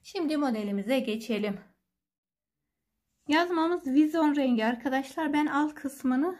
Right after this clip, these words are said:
polyester iple yapacağım. Aynı bu renkten vizon rengi suni ipeğim yoktu. O yüzden alt kısmını yazmanın ana renginden kullandım polyester olarak.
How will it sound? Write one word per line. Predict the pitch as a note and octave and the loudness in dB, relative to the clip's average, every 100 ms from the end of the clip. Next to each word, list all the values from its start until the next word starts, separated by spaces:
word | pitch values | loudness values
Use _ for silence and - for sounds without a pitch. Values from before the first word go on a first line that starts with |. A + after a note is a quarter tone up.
| _ | _
polyester | - D4+ D#4 D4 B3+ A#3 | 0 2 2 0 -4 -4
iple | D4+ - | -4 -2
yapacağım. | C4+ D4 D4 - E4 F4+ - _ _ _ _ _ - | 0 -2 -6 -4 -2 -2 -6 _ _ _ _ _ 0
Aynı | E4+ D4 C4 | 2 4 4
bu | D#4+ | 2
renkten | D#4+ B3+ B3+ B3+ | 0 -2 0 -2
vizon | C4 E4 D4+ B3+ | -2 -2 -2 0
rengi | A#3 A#3 A#3 F4 F4+ - | 2 4 4 0 -4 -14
suni | - - C4+ | -12 -2 0
ipeğim | A3+ A3+ A3+ C4+ B3 | 0 0 0 2 4
yoktu. | B3 A#3 - | 2 -2 -4
O | C4+ | -2
yüzden | F3+ B3+ A3+ | -2 -4 -6
alt | A#3+ A#3+ - | -4 -4 -4
kısmını | A#3 A3+ A#3 D4+ D#4 - - _ C4+ | -6 0 2 2 0 -14 -20 _ 0
yazmanın | C#4 A#3+ G#3+ A#3 A3+ | 2 2 2 2 2
ana | A#3 A#3+ G#3+ | 0 0 0
renginden | F#3+ F3+ F#3+ F#3+ C#4+ | -2 -4 -4 0 -2
kullandım | C#4 C#4 B3+ G#3+ G3+ C4 C#4 | -2 -4 0 0 0 0 0
polyester | - A3+ A3 - A#3 | 0 2 0 -4 -6
olarak. | G3+ F#3+ E3 - - | -2 -2 -4 -8 -16